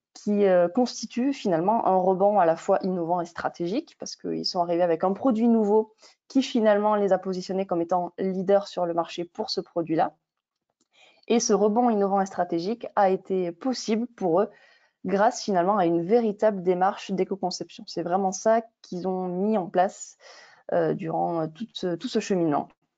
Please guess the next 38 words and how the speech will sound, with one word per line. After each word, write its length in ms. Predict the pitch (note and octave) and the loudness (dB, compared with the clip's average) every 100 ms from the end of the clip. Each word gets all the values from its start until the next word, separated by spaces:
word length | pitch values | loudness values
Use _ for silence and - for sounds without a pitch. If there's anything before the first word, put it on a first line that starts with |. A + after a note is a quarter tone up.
| _ _ _ _ _ - - | _ _ _ _ _ -18 -8
Et 140 | A#3+ | -4
c'est 120 | A#3+ | -2
ce 100 | A3+ | 0
dont 200 | F#3+ G3+ G#3+ | 0 0 0
je 60 | |
vais 100 | F#3 | 0
vous 380 | E3 E3 E3 E3 | -2 -2 -2 0
parler 320 | D#3+ F#3+ G#3 | 0 2 4
aujourd'hui. 640 | G3+ G3 D#3+ D#3+ E3+ - - - - - - _ | 4 4 2 0 -2 -8 -20 -20 -16 -14 -16 _
Donc 220 | E3+ E3+ | -2 0
après 200 | E3+ A3+ | 0 2
vous 120 | G#3 | 2
avoir 180 | F3+ F#3 | 2 0
présenté 300 | - F#3+ G#3 | -2 0 -2
cette 120 | G#3 | -4
petite 280 | F#3+ G3 G3+ | -4 -6 -4
histoire 400 | G3 - G#3+ G3+ | -6 2 4 4
un 80 | F#3 | 2
peu 180 | F#3 G3 | -2 -8
pour 220 | - F3+ | -4 -2
avoir 180 | E3+ - | -2 -2
ce 280 | - F3+ E3+ | -4 -4 -4
contexte-là, 800 | - G3 F#3 - - F3+ A3 - _ _ _ _ _ _ _ _ _ _ - - | -2 -2 -2 -4 -2 2 2 0 _ _ _ _ _ _ _ _ _ _ -20 -12
je 200 | F#3+ F#3 | -10 -6
vais 60 | F3+ | -8
vous, 340 | E3+ F3 E3+ | -6 -6 0
euh, 260 | E3+ E3 E3 - _ _ _ _ | 2 2 0 -4 _ _ _ _
parler 260 | G3+ F#3+ A3 | 0 2 2
finalement 400 | G#3+ F#3 F#3 A3 | 0 0 2 2
de 160 | F#3+ | 2
qu'est-ce 280 | F3+ C4+ C4 | 0 -2 -2
que 100 | - | 0
l'éco-conception, 800 | A#3+ G#3 G3 F#3+ F3+ D#3+ - B3+ | 2 4 2 0 -4 -4 0 0
comment 220 | A#3+ G3 | 0 0
est-ce 100 | G3 | -2
qu'on 160 | - F3+ | -2 -4
peut 200 | G3+ G#3 | 0 -2
théoriser 880 | G#3 A#3 G#3+ G3 G3 F#3+ G3+ G3+ | 0 2 4 4 2 2 0 0